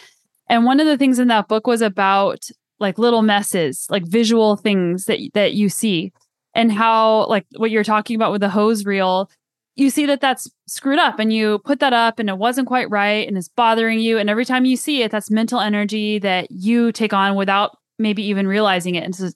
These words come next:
it's a small distraction that you might not even realize. And we do that so often in our space. And I am very, very guilty of doing this. And especially with, like, a toddler who basically entropy is his, his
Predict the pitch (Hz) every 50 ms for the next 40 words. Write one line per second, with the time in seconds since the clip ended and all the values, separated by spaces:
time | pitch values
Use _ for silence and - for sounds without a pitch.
0 | - 190 - 196 185 - - 214 226 254 285 262 277 247 - 233 185 202 208 -
1 | - - 190 180 185 190 - - 220 208 214 214 226 - - 214 202 202 185 185
2 | 185 180 180 196 202 190 185 180 165 - - - - _ _ _ _ _ _ _
3 | _ _ - 254 277 247 294 294 311 277 233 - - 269 226 226 226 240 233 -
4 | 269 247 233 220 208 202 190 - - - 208 214 233 220 220 214 220 226 214 202
5 | 185 185 175 165 _ - 180 180 220 233 240 247 240 220 208 202 202 - - -
6 | 269 311 320 285 226 233 220 208 - 220 208 180 - 196 190 185 190 196 190 190
7 | 190 - 208 208 190 - - 220 - - 233 214 202 196 190 - 196 - - 190
8 | 180 180 180 196 185 185 185 175 - 220 202 196 190 185 _ - - _ _ -
9 | - 254 - - - 254 240 233 233 220 - - 233 226 233 233 208 226 226 214
10 | 208 202 202 - 220 202 190 190 180 - - - - 202 208 208 196 180